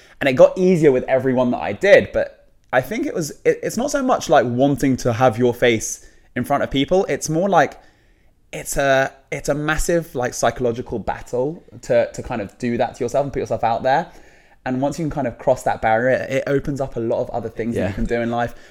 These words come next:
Speaker 1: I think it's made me more confident.
Speaker 2: Yeah.
Speaker 1: I'm better at, when I've done my, I've done two years at Barclays, I was happier to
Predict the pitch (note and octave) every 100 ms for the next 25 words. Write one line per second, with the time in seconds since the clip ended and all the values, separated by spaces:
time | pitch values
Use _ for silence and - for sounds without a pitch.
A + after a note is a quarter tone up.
0 | - - D3 C3 C#3 A#2+ G#2 D3 C3 C#3
1 | C3+ C3 C3 G#2+ A#2+ A#2+ A#2+ A#2+ A#2 -
2 | - A#2+ A#2+ A2+ B2+ B2 A#2 A#2 A2 B2+
3 | A2 A#2+ A#2 G#2+ - C3 A2 A#2+ A#2 -
4 | - _ _ - A2 A#2 A2 - - B2+
5 | - A2 - A2 G#2+ G#2